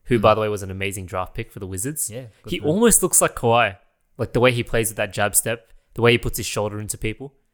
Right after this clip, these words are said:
Speaker 2: Yeah.
Speaker 1: Like, it's like, this is the new inefficiency in the N B A.
Speaker 2: It's interesting 'cause it's, uh, it's, he's quite a ball stopper, but
Speaker 1: Yeah.
Speaker 2: no one, he doesn't get roasted the way Carmelo does for it.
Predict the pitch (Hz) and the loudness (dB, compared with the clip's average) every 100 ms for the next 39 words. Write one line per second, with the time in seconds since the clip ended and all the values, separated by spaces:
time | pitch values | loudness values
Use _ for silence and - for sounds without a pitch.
0 | _ 110 104 92 135 120 - 131 143 127 | _ -16 -14 -10 -8 -6 -4 0 2 2
1 | 143 143 208 110 110 101 _ - 117 117 | 2 2 2 0 -4 -6 _ -8 -2 0
2 | 123 117 - 113 - 120 - 147 139 98 | 0 -2 -2 -2 0 -2 0 0 0 -2
3 | 104 107 107 104 104 107 98 - _ _ | -6 -8 -6 -4 0 0 0 -4 _ _
4 | _ - - 127 131 156 127 113 107 95 | _ -12 -6 -4 -4 -4 -6 -6 -8 -8
5 | 95 - - 98 87 85 92 _ 120 - | -12 -16 -14 -12 -12 -14 -20 _ -16 -16
6 | - _ 127 - 202 269 104 104 123 98 | -18 _ -4 -4 -4 -4 -4 -8 -8 -10
7 | 87 90 87 _ 117 113 117 151 139 110 | -12 -16 -18 _ -2 0 0 -2 -4 -10
8 | - 110 131 170 156 101 107 - 107 - | -10 -2 -2 -2 -6 -6 -8 -8 -14 -12
9 | 98 101 104 95 101 95 85 85 92 90 | -10 -10 -12 -10 -10 -10 -12 -16 -18 -20